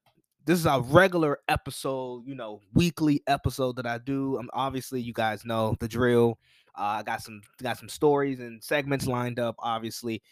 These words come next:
and then we get to my top ten teams. I unveil that and so forth. But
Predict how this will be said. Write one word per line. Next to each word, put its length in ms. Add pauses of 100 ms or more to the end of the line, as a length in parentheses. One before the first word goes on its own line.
(220)
and 160
then 220
we 100
get 140
to 100
my 160
top 260
ten 200
teams. 460
I 200
unveil 500
that 300 (300)
and 100
so 240
forth. 480
But 180